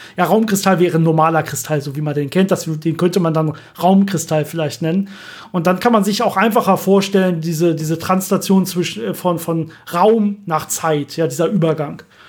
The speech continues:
Das ist dann, wenn man das eine gut verstanden hat, deutlich einfacher.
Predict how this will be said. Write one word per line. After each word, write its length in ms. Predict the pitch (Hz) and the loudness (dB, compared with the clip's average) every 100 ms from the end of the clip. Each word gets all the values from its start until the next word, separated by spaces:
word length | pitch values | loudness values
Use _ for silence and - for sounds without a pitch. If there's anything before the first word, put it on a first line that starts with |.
| - - | -14 -10
Das 140 | 165 | -10
ist 120 | 185 | -4
dann, 240 | 175 160 156 - - - | -2 -2 -6 -14 -20 -6
wenn 120 | 165 | 0
man 100 | 170 | 0
das 120 | 160 | 0
eine 280 | 208 226 233 | 0 2 2
gut 220 | 233 247 | 2 2
verstanden 420 | 226 214 196 175 | 2 0 0 0
hat, 280 | 165 170 - _ 170 | 0 -2 -8 _ 0
deutlich 300 | 175 170 - | 2 2 0
einfacher. 560 | 165 160 156 139 - | 2 2 0 -6 -12